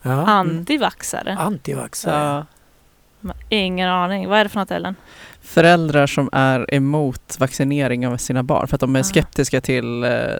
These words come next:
Speaker 3: ja, de tror väl att antingen, eh, gör vaccinen ingen verkan eller i värsta, i värsta fall så,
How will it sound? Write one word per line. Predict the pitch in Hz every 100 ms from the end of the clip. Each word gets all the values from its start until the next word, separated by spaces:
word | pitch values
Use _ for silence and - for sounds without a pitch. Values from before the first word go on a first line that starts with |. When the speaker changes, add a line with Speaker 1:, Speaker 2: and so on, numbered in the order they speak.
| - - - - -
Speaker 3:
ja, | - 135 120
de | 127 127
tror | 131 127
väl | 123
att | 120 - - - - -
antingen, | 139 127 135 131 127
eh, | 123 123 120 113
gör | 123 131 123
vaccinen | 123 139 127 127
ingen | 127 123 123 123
verkan | 147 143 156 143
eller | 131 123
i |
värsta, | 123 - -
i | 127
värsta | 131 139
fall | 131 120
så, | - 127 123 123